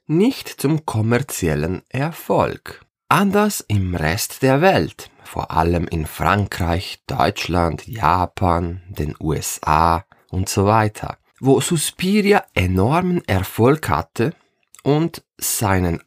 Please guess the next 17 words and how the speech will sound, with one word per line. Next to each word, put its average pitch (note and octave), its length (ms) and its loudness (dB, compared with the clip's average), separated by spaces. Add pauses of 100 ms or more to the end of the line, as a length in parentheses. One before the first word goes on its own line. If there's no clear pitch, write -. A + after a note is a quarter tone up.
Autor E2 920 0 (200)
international G2 1040 0
bekannt - 640 -4
machte. - 520 -4 (380)
Suspiria F#2 920 2 (380)
ist G#2+ 200 -2
der - 220 0
erste D3+ 480 2
Teil F#2+ 420 2
der D2+ 220 -2
sogenannten G#2 1040 0
Muttertrilogie E2+ 1120 0
von A2+ 340 -4
Argento, A#2 800 -6 (340)
die G3 160 2
mit C#3+ 320 4
Inferno A#2 960 2